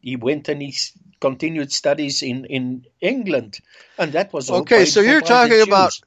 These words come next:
Speaker 2: you're talking about Paul Kruger, not Nelson Mandela.
Speaker 1: I'm talking about,
Speaker 2: <laughs>
Speaker 1: uh, President Paul Kruger.
Speaker 2: Right, because, uh,
Speaker 1: Pastor
Speaker 2: they did the same thing with Mandela, but they sent him to Russia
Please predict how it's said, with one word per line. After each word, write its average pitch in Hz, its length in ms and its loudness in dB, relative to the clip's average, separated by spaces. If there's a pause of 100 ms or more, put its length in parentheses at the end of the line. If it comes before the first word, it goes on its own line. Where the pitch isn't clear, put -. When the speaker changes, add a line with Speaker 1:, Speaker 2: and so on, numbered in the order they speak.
(180)
Speaker 2:
you're 220 160 0
talking 226 240 4
about 185 260 2
Paul 180 300 2
Kruger, 143 580 0 (300)
not 165 260 2
Nelson 170 440 2
Mandela. 151 540 2 (1700)
Speaker 1:
I'm 117 200 -6
talking 151 340 0
about, 160 280 -4 (360)
Speaker 2:
<laughs> - 380 -8
Speaker 1:
uh, 117 100 -8
President 190 600 -6
Paul 175 220 0
Kruger. 165 600 -4
Speaker 2:
Right, 175 440 4
because, 180 340 2
uh, 170 100 4
Speaker 1:
Pastor - 160 -4
Speaker 2:
they 233 180 6
did 214 160 4
the 190 120 4
same 214 280 6
thing 208 260 4
with 202 180 4
Mandela, 202 560 4
but 143 140 -2
they 156 140 0
sent 175 280 0
him 147 140 -6
to 151 120 -6
Russia 139 600 -2